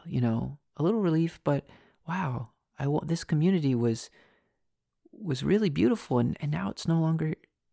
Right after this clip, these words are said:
a community 'cause we're all kind of just dispersed and going throughout our life."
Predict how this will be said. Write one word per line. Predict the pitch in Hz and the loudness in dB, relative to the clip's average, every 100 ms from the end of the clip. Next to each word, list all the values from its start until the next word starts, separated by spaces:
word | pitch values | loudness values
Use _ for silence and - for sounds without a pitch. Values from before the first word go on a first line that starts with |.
| _ | _
a | 139 | -6
community | - 151 208 117 | -2 2 2 0
'cause | 107 135 127 | -2 -4 0
we're | 123 | 4
all | 131 127 | 4 4
kind | 143 | 2
of | 131 | 0
just | 123 - | -2 -6
dispersed | 131 - - 127 - | -6 -4 2 2 2
and | 123 | 0
going | 117 123 117 | 4 4 2
throughout | - 117 113 | 0 -2 0
our | - | -2
life." | 123 147 - - | -2 -4 -6 -20